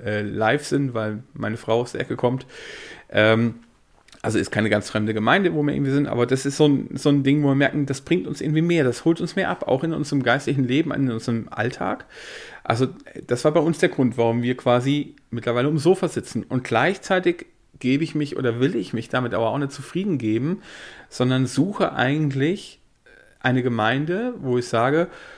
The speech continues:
boah, ja, da kann ich präsent sein, da habe ich diese Live-Dinger, weil ich eigentlich auch viel mehr ein Live-Mensch bin, also in der Begegnung und allem drum und dran,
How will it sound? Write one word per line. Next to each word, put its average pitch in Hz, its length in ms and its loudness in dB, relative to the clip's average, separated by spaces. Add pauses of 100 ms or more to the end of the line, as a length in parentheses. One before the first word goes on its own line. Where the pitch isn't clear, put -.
(640)
boah, 151 340 4
ja, 135 260 6
da - 180 2
kann 165 200 -4
ich 170 160 -2
präsent 135 400 0
sein, 196 340 2
da 139 140 2
habe 135 120 0
ich 131 100 -2
diese 117 200 -2
Live-Dinger, 156 960 2
weil 131 160 2
ich 127 160 -6
eigentlich 127 320 -2
auch - 80 -6
viel 165 240 -4
mehr 139 380 0
ein 120 160 -4
Live-Mensch 123 840 -2
bin, 240 340 2 (160)
also 113 200 -2
in 110 140 -2
der 107 80 0
Begegnung 147 480 0
und 117 140 -2
allem 120 220 -4
drum 120 160 -4
und 110 120 -2
dran, 156 380 0